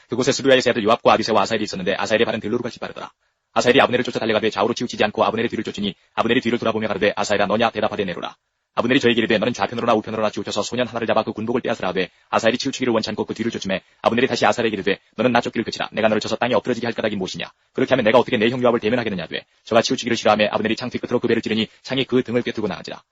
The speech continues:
곧 그곳에 엎드러져 죽음에 아사엘이 엎드러져 죽은 곳에 이르는 자마다 머물러 섰더라. 요압과 아비새가 아브넬의 뒤를 쫓아 기브온 거친 땅의 길가 기야 맞은편 암마산에 이를 때에 해가 졌고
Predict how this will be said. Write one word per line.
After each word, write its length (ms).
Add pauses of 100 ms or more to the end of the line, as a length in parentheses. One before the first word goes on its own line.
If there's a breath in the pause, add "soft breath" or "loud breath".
(220)
곧 140
그곳에 240
엎드러져 240
죽음에 240
아사엘이 300
엎드러져 280
죽은 180
곳에 160
이르는 220
자마다 260
머물러 240
섰더라. 300 (360)
요압과 260
아비새가 280
아브넬의 220
뒤를 140
쫓아 180
기브온 260
거친 220
땅의 200
길가 300
기야 220
맞은편 300
암마산에 340
이를 120
때에 220
해가 160
졌고 320